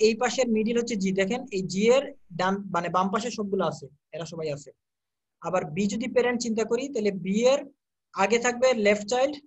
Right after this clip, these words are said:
পরে থাকবে right child। left child যেহেতু নাই, শুধু right child তার পরেই আছে। আর এইটার ক্ষেত্রে তার left child আগে থাকার কথা,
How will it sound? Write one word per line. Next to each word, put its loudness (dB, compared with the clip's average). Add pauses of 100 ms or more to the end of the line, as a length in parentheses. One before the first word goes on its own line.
(240)
পরে 2
থাকবে 0
right 2
child। -4 (380)
left 2
child -4
যেহেতু 0
নাই, -2 (100)
শুধু -4
right -2
child -6
তার -6
পরেই -6
আছে। -10 (1600)
আর -4
এইটার 0
ক্ষেত্রে 0
তার 0 (540)
left 2
child 0
আগে 0
থাকার -6
কথা, -6